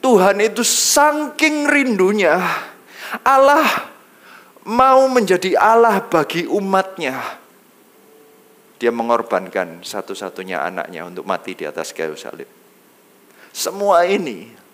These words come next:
sudah direncanakan oleh Tuhan. Semua ini adalah janji Tuhan. Semuanya sampai Tuhan Yesus mati di atas kayu salib, itu rencana Allah. Kita harus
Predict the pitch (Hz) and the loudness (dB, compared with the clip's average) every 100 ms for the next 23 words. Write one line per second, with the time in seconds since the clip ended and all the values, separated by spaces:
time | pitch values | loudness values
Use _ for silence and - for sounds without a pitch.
0 | - - 160 113 98 101 98 95 98 95 | -14 -10 -6 -6 -6 -8 -8 -6 -6 -4
1 | 92 95 62 - 90 90 87 87 - _ | -6 -6 -8 -8 -8 -8 -12 -14 -20 _
2 | _ - - - 240 - 254 277 277 247 | _ -20 -20 -18 -8 0 0 4 4 4
3 | 269 269 208 180 170 185 175 190 185 196 | 2 2 4 2 0 0 0 0 -4 -4
4 | 220 214 170 120 - - - _ _ _ | 0 0 0 -2 -6 -20 -20 _ _ _
5 | _ _ - - - - - 254 240 240 | _ _ -20 -20 -10 -2 0 0 2 4
6 | 247 240 247 233 240 240 240 - 240 - | 4 4 2 2 2 0 -2 0 0 2
7 | 220 190 185 185 180 202 202 202 190 165 | 2 2 2 0 -2 0 0 0 0 0
8 | 170 165 175 170 170 170 156 - - _ | 2 0 -2 -2 -2 -2 -2 -6 -18 _
9 | 135 - 143 135 135 123 127 113 107 67 | -14 -6 -2 -2 -4 -8 -4 -2 -2 -4
10 | 92 85 - - - _ _ _ _ _ | -6 -10 -12 -20 -20 _ _ _ _ _
11 | _ _ _ _ _ _ _ _ _ _ | _ _ _ _ _ _ _ _ _ _
12 | _ _ _ _ _ 156 170 156 139 143 | _ _ _ _ _ -4 0 2 2 0
13 | 147 - | -4 -8